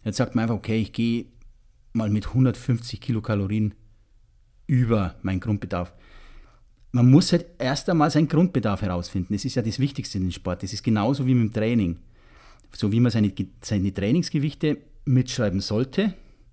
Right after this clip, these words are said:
sollte man auch sein Essen aufschreiben, ausrennen und, und mal immer schauen, auf die Waage steigen und am Ende der Woche einfach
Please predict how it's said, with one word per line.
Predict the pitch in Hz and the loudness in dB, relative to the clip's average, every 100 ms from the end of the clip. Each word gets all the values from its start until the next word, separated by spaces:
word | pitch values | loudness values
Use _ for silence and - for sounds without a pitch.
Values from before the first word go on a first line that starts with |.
| - _ _ | -20 _ _
sollte | - - 120 123 | -6 0 2 4
man | 117 | 2
auch | 104 117 | 2 -2
sein | - - - | -4 -6 -2
Essen | 131 - | -4 -2
aufschreiben, | 175 143 - 170 143 | -4 -6 -4 0 0
ausrennen | - 110 131 156 160 143 | 0 -2 -2 0 0 0
und, | 120 | -2
und | 123 113 | -2 0
mal | 117 104 | 0 2
immer | 139 139 | 2 2
schauen, | - 95 135 | 2 0 0
auf | - | -2
die | 107 | -2
Waage | 92 95 127 | 0 0 -2
steigen | - 127 151 185 180 - - - - - - | -2 -4 -2 -4 -8 -14 -20 -20 -20 -20 -2
und | 123 123 | 2 2
am | 110 | 2
Ende | 110 113 143 | 2 2 4
der | 127 98 | 2 0
Woche | 117 - 143 | -2 -2 -2
einfach | 110 107 110 - | 0 -2 -2 -6